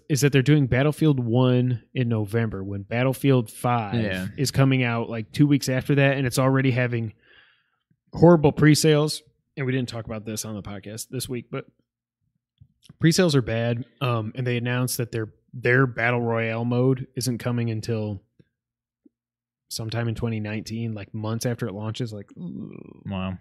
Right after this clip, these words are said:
Speaker 1: this is gonna be a huge flop. I feel bad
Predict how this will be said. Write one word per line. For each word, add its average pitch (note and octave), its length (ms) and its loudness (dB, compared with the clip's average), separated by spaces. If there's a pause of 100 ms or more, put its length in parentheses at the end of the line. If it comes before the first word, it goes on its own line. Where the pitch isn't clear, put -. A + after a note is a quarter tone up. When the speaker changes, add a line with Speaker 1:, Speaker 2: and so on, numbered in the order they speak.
(120)
Speaker 1:
this C3+ 180 4
is C3 80 -2
gonna A#2+ 200 0
be G#2+ 120 -6
a G2 60 -8
huge B2 460 -2
flop. F2 440 -14 (1120)
I B2 80 -4
feel A2+ 160 -2
bad F#2+ 320 -10